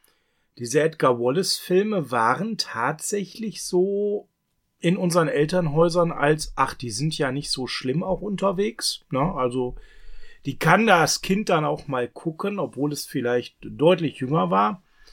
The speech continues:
Wenn man jetzt so die Freigaben sich heutzutage anschaut und manche Szenen da drin auch wieder sieht, da muss man sagen, „Boah, da waren unsere Eltern schon entspannter mit“, ne?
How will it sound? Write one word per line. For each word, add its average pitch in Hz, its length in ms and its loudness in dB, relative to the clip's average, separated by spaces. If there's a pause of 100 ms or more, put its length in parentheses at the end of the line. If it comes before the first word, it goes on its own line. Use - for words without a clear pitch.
(580)
Wenn 139 140 4
man 180 120 6
jetzt 180 140 4
so 180 80 0
die 151 100 4
Freigaben 180 600 0
sich 160 180 -12
heutzutage 170 600 -2
anschaut 175 500 -2
und 131 100 -6
manche 139 300 -2
Szenen 143 540 0
da 175 100 2
drin 170 240 -2
auch 156 160 -4
wieder 175 220 4
sieht, 170 240 -6
da 127 80 2
muss 127 240 -6
man 165 160 -2
sagen, 180 380 -2
„Boah, 135 460 4 (520)
da 110 120 -4
waren 147 200 4
unsere 185 280 2
Eltern 185 300 2
schon 196 140 -6
entspannter 147 560 0
mit“, 98 240 -10
ne? 160 200 -6